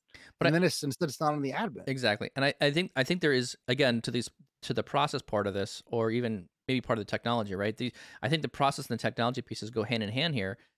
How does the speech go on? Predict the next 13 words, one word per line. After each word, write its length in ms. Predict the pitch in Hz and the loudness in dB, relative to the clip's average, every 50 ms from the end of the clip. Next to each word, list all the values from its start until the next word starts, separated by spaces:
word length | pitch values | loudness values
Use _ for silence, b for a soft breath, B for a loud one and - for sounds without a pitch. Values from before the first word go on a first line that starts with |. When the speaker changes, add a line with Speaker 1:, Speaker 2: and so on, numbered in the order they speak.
| _ _ _ _ _ _ | _ _ _ _ _ _
Speaker 1:
Just 320 | - - 202 247 269 - - | -2 0 2 2 2 0 -2
having 400 | - 190 190 190 190 180 151 131 | 0 0 0 2 0 0 -2 -2
a 80 | 123 | -2
clear 480 | - - - - 156 156 156 147 139 - | -4 -6 -4 -2 0 2 4 2 2 0
expl-, 400 | 123 123 - - - - - - | -2 -4 -4 -6 -10 -14 -10 -6
like, 140 | 147 117 b b b b b | -6 -6 b b b b b
a 80 | - - | -6 -6
clear 720 | - - - - 170 180 180 175 175 170 165 165 160 - _ | -4 -8 -4 -2 0 2 4 4 4 4 4 2 0 -2 _
<clears throat> 60 | _ _ _ _ _ _ _ _ _ _ _ _ _ - - 147 127 - | _ _ _ _ _ _ _ _ _ _ _ _ _ -20 -20 -16 -2 2
documented 720 | 135 120 120 170 - - 180 165 156 156 - 170 151 139 | 2 4 4 2 0 -2 0 0 0 0 0 0 -2 -2
way 480 | 120 117 117 113 107 101 95 95 95 - 107 | 0 2 2 2 2 2 0 -4 -6 -6 -6
of 120 | 107 107 | -6 -4
how 420 | - 113 113 107 104 98 92 - | 0 0 2 2 2 2 0 -4